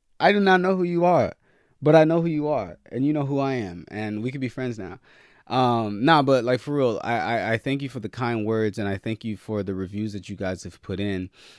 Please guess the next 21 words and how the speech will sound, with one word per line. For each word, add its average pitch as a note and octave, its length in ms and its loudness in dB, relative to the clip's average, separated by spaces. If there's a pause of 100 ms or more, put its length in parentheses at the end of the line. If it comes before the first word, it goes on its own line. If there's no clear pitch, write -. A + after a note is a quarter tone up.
(200)
um, F#2 560 -4
because, G#2+ 580 -2
you C3+ 120 -2
know, G#2+ 340 -2
there'll B2+ 240 0
be E3+ 120 0
those D#3+ 240 4
little D#3 200 4
times, D#3 540 0
man, C#3 560 2
you C3 80 2
know C3+ 120 2
what C3+ 100 2
I'm C#3 80 0
saying? C#3 500 -2
Like, A#2+ 180 -2
I'll A2+ 160 2
just C3+ 240 -4
stumble D3 480 0
upon A#2+ 400 -2
'em, F#2 180 -8